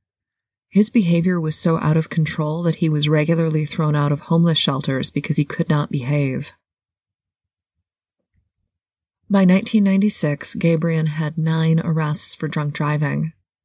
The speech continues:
While his behavior was often erratic and violent, his actions toward Rachel Timmerman in nineteen ninety-six and nineteen ninety-seven show that he was also organized, determined,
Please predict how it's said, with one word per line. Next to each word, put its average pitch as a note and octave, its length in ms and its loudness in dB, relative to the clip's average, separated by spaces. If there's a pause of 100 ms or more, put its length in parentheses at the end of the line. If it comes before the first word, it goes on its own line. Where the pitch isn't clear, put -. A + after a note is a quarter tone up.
(640)
While E3+ 200 2
his D#3+ 180 2
behavior F3 720 0
was D#3+ 260 0
often D#3+ 340 -2
erratic D#3 680 -2
and D3 180 0
violent, D#3+ 560 0 (560)
his G#3+ 240 2
actions F#3+ 480 2
toward F3 300 -2
Rachel D#3+ 320 -2
Timmerman F3+ 520 2
in D#3+ 140 0
nineteen E3 320 0
ninety-six D#3+ 680 -2
and E3 120 0
nineteen D#3+ 300 0
ninety-seven D#3+ 720 0 (480)
show F#3+ 240 2
that E3+ 140 2
he F3 100 2
was D#3+ 180 -2
also D#3 460 -2
organized, F3 760 -2 (100)
determined, D#3 640 0